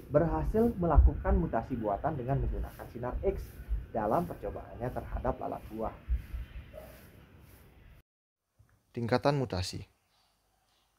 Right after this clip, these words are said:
Mutasi merupakan perubahan genetik, gen atau kromosom dari suatu individu yang bersifat menurun. Ada dua tingkatan mutasi,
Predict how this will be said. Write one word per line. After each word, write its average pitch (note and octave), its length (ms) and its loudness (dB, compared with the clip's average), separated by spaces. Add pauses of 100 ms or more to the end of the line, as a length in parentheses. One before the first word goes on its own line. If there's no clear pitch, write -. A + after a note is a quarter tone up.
(460)
Mutasi C3+ 400 0
merupakan C#3 560 2
perubahan G2 560 0
genetik, - 480 -4 (880)
gen D3+ 400 6
atau G2 400 -4
kromosom A2+ 640 -6 (400)
dari A#2 400 4
suatu A#2 320 0
individu G2+ 640 -2
yang B2 400 2
bersifat A2+ 560 -4
menurun. G2+ 400 2 (880)
Ada C#3 240 8
dua D3 240 10
tingkatan A2+ 480 0
mutasi, F#2+ 480 -2